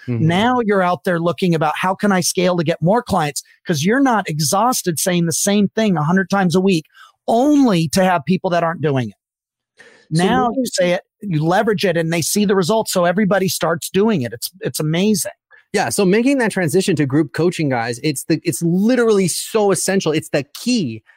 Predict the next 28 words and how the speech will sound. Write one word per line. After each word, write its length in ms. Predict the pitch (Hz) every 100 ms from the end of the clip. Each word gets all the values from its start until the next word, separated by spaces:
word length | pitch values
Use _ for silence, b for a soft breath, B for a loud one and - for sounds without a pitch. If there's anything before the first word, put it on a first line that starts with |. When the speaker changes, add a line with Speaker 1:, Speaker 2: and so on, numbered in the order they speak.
| b -
Speaker 1:
to 80 |
giving 300 | 147 202 208
you 60 | 170
those 200 | 151 -
three 200 | 165 165
things 220 | 160 156
I 80 | 151
talked 240 | 151 143
about 240 | 135 135 127
before, 320 | - 196 131
the 100 | 123 165
income, 480 | 196 185 196 214 214 _ -
the 80 | 127
freedom, 560 | - 180 190 175 170 - _ -
and 140 | 143
the 100 | 143 151
impact. 420 | 143 131 110 101 _
So 220 | - 139
especially 720 | 127 - - 202 196 - 196
you 140 | 160 160
doctors, 640 | 160 151 - 170 156 143
you 100 | 147
therapists, 800 | - - 151 156 135 147 - - b b -
you, 380 | 135 160 156
uh, 260 | 139 123 120 143
uh, 300 | 131 127 113
uh, 280 | 127 120 113 _ - -
coaches, 540 | 170 170 - 165